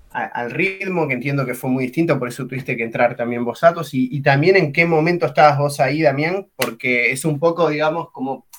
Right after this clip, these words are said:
para darle una idea a lo que nos están escuchando, lo que fue como el, el post después de que explotó M P uno, ¿no? Eh,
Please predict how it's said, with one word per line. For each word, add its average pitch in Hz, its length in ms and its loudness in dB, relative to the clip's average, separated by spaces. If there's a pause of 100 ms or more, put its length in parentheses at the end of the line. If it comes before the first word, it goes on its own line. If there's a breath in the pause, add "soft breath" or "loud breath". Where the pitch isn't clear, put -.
para 147 160 2
darle 202 220 0
una 165 100 -6
idea 185 180 2
a - 40 0
lo 156 100 -2
que 135 60 -8
nos 131 140 -14
están 165 200 -12
escuchando, 170 640 -8 (680)
lo 139 180 -4
que 143 160 -6
fue 202 380 0 (360)
como 131 760 -2 (480)
el, 143 260 -4
el 139 260 -2
post 196 340 0
después 156 340 0
de 156 100 4
que 131 60 -4
explotó 131 400 2
M 143 220 4
P 127 200 -2
uno, 120 300 -2
¿no? 180 320 -2 (500)
Eh, 113 520 -6